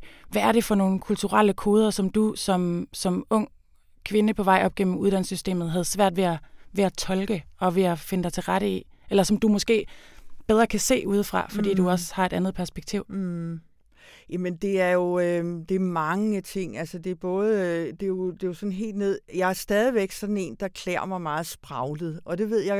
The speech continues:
Speaker 2: altså, det har jeg sådan lidt. Jeg kan godt se, når jeg kigger mig omkring, at jeg tit er den, der har mest, øh, også nu, øh, as we speak,
Speaker 1: <laughs>
Speaker 2: øh, mest farverigt tøj på. Altså, det der med at være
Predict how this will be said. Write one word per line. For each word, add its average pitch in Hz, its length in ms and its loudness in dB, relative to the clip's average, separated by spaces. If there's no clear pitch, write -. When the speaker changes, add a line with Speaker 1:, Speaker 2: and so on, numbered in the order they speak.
Speaker 2:
altså, 175 200 -4
det 226 180 -4
har 214 200 0
jeg 196 100 0
sådan 202 180 -6
lidt. 180 140 -4
Jeg 202 100 -6
kan 202 180 -8
godt 196 220 0
se, 190 160 -8
når 185 100 -6
jeg 180 80 -6
kigger 196 280 -6
mig 185 80 -2
omkring, 160 420 -6
at 160 80 -8
jeg 175 140 -2
tit 214 200 -6
er 208 60 -2
den, 190 200 -4
der 190 80 -4
har 185 100 -2
mest, 185 360 -6
øh, 170 180 -4
også 185 280 -4
nu, 247 280 -2
øh, 196 80 -2
as 202 260 4
we - 100 2
speak, 247 360 0
Speaker 1:
<laughs> - 180 -6
Speaker 2:
øh, 190 200 4
mest 226 280 0
farverigt 202 480 0
tøj 165 280 -2
på. 165 280 0
Altså, 170 240 -2
det 240 180 -4
der 247 120 -2
med 226 140 2
at 208 120 2
være 160 180 2